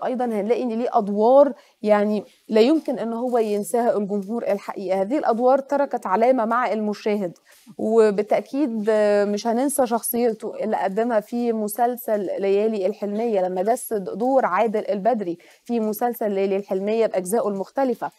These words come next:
ودوره المميز في مسلسل هوانم جاردن سيتي محسن الشاذلي. في هذا المسلسل تميز، آه، تميز في أداء هذا الدور الحقيقة. العديد من المسلسلات،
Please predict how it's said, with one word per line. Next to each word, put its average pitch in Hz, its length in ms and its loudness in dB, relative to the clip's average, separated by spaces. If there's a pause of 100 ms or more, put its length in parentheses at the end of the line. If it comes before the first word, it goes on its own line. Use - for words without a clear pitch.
(180)
ودوره 214 300 2
المميز 214 600 2 (200)
في 254 400 -2
مسلسل 233 640 0
هوانم 202 500 0
جاردن 226 340 2
سيتي 208 420 -2 (160)
محسن 262 280 -4
الشاذلي. 220 460 -4 (500)
في 214 140 -4
هذا 214 260 -2
المسلسل 190 580 -8
تميز، 214 480 0 (440)
آه، 185 300 4
تميز 254 540 -2
في 226 160 -4
أداء 202 340 -2
هذا 196 320 -4
الدور 185 280 -8
الحقيقة. - 380 -6
العديد 190 340 2
من 359 140 2
المسلسلات، 214 680 -4